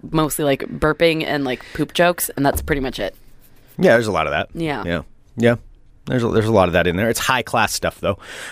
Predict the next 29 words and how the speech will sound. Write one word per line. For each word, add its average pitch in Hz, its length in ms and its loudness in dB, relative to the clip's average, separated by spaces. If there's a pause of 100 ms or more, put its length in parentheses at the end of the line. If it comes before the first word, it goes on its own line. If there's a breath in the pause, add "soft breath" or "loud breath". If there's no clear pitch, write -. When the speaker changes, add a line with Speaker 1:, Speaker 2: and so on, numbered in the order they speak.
Speaker 2:
Uh, 151 200 4
so, 175 420 6 (320)
so, 151 240 2 (100)
okay, 135 220 4
yeah, 117 100 4
maybe 139 200 4
that 135 80 4
would 113 120 0
work. 104 200 -2
But 123 120 2
who 214 140 4
would 247 120 8
I 196 60 8
wrestle? 127 460 0 (580)
Like, 127 120 4
I 143 80 4
need 180 220 2
Speaker 1:
Mm. - 40 -6
Speaker 2:
somebody 160 300 4
to 131 80 2
wrestle 120 340 2
against. 95 540 -2
Speaker 1:
You'd 226 80 -4
probably 381 220 4
have 320 100 2
to 240 60 -6
wrestle 190 240 -2
Kenny 208 240 -4
first. - 600 -2